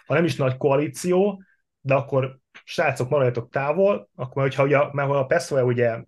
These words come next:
távol marad, akkor a, akkor a Figónak simán megvan a többsége, és cserébe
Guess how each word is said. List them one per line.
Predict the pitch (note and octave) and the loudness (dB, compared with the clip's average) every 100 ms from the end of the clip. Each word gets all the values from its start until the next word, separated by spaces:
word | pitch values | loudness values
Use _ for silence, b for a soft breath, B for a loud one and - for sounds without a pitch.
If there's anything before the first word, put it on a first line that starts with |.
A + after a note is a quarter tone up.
| _ | _
távol | A#2+ A#2+ B2+ B2+ | -8 -6 -4 -2
marad, | D3 C#3 | 0 -2
akkor | C3 C#3 | -2 -2
a, | B2 B2 B2 | -2 -2 -6
akkor | C3 - A#2+ | -10 -6 -6
a | A#2+ | -4
Figónak | - B2+ B2+ | -6 -4 -4
simán | A#2+ C#3+ A#2 | -4 -4 -4
megvan | A2+ A2+ | -4 -6
a | |
többsége, | A2 A#2+ - C#3+ E3 F3 B B B B B - | -8 -8 -4 0 0 -2 B B B B B -4
és | B2+ | 0
cserébe | - D3+ C3+ B2 C3 C3 | 4 6 6 6 6 4